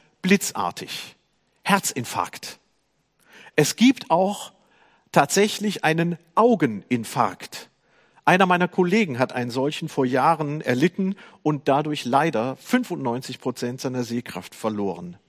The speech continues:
dauerhaft. Was wir in jedem Falle festhalten können, ist, dass Saulus seinen Weg nach Damaskus als gebrochener Mann fortsetzen muss, der auf fremde Hilfe angewiesen ist.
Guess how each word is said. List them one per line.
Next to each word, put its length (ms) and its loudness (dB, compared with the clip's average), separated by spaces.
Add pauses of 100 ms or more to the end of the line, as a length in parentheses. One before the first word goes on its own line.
dauerhaft. 800 -4 (2000)
Was 280 2
wir 260 4
in 100 -2
jedem 260 2
Falle 220 0
festhalten 560 -2
können, 240 -2
ist, 320 -2 (640)
dass 220 4
Saulus 340 4
seinen 400 2
Weg 240 4
nach 140 4
Damaskus 640 2
als 220 0
gebrochener 640 2
Mann 280 0
fortsetzen 640 -4
muss, 240 -4
der 160 0
auf 80 -2
fremde 320 -2
Hilfe 320 0
angewiesen 480 -8
ist. 320 -16